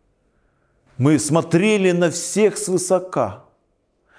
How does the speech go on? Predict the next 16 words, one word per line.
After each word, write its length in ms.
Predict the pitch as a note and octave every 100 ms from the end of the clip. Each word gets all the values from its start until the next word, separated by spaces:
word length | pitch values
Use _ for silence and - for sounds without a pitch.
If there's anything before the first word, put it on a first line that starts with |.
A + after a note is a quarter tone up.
| - -
Мы 140 | E3+
действительно 760 | F3+ - - G#3 A#3+ G#3+ F#3
внутри 600 | F3 E3+ F#3 F#3 A3+ A#3+ -
очень 460 | A3 A3+ A3+ F#3
собой 580 | E3 - F3 C#3 G3+ G#3+
были 380 | B2+ F3+ G#3+ F#3+
довольны, 760 | C#3+ F#3+ C#3+ F3 A#3+ G#3 E3
потому 400 | D#3 D3+ E3 F#3+
что 200 | F3+ -
видели 420 | D3+ E3 F#3+ E3 D#3+
людей, 840 | E3 C#3 C#3 A#3 G#3 - - _ _ _ _ _
казавшимся 960 | C#3+ C3+ F3+ G#3+ G#3+ - D3+ B2+ - C3
нам 480 | D3+ E3+ C#3 - -
хуже, 580 | - B3 C#4+ A3 C3+ C3
чем 380 | - E3 C#3
мы. 240 | F3 F3